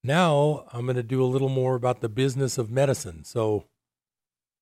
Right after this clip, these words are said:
we have a situation where there's a vaccine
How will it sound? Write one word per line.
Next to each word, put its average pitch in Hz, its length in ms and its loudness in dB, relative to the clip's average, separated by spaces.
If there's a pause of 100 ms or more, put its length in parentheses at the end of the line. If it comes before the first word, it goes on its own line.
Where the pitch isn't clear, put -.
(1080)
we 131 180 -4
have 151 220 -2
a 143 140 -6
situation 139 840 -2
where 120 120 0
there's 113 240 -2
a 107 60 -4
vaccine 123 920 -4